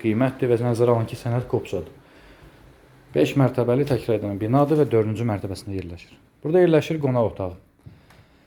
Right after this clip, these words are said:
Evdə yaşayış var idi, amma, e, bu gün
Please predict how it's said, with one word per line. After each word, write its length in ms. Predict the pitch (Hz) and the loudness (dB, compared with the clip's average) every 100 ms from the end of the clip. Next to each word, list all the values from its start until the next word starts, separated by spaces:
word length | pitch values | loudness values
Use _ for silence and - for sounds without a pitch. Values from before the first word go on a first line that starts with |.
| _ - | _ 0
Evdə 240 | 156 175 | 4 8
yaşayış 480 | 202 185 165 170 - - - - - | 8 8 4 2 -2 -16 -20 -20 -12
var 260 | 117 117 117 | -2 0 0
idi, 220 | 120 180 190 - _ | 0 0 0 -10 _
amma, 300 | 123 123 147 156 - _ _ _ _ _ _ _ _ _ _ | -6 0 0 -2 -8 _ _ _ _ _ _ _ _ _ _
e, 340 | 107 101 101 104 104 | -10 -4 -2 -2 0
bu 100 | 139 | -2
gün 160 | 120 | 0